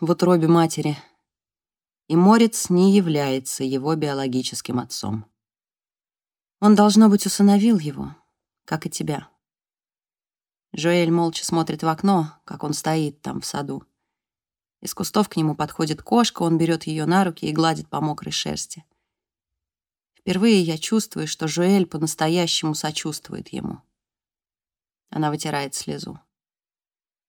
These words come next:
Мы выходим к нему, кошка спрыгивает с его рук и исчезает за деревьями.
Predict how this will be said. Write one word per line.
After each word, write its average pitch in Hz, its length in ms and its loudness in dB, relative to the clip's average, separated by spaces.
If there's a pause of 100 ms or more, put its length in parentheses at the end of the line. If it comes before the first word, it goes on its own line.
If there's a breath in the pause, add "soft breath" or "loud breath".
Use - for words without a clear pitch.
(200)
Мы 254 120 8
выходим 208 420 6
к - 80 -2
нему, 175 320 4
кошка 208 380 2
спрыгивает 180 580 4
с - 100 -6
его 180 220 2
рук 208 240 2
и 165 80 4
исчезает 160 540 0
за 156 100 -4
деревьями. 143 680 -2